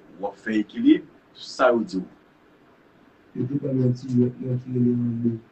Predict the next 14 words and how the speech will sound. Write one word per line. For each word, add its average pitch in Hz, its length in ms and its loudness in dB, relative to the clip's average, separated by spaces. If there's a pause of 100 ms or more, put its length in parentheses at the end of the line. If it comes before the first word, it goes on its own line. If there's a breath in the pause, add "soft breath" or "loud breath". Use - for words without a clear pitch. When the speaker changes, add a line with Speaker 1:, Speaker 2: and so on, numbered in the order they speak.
(360)
Speaker 2:
Yo 123 80 -6
te 131 180 -14
toujou 143 240 -4
di - 240 -14
kòm 143 160 -2
si 143 240 -10
yon 139 240 -8
mouri, 127 480 4 (240)
ou 123 160 -6
pa 135 160 -8
fè 127 160 -6
anyen, 123 440 -4
degaj 123 360 -8
ou. - 160 -20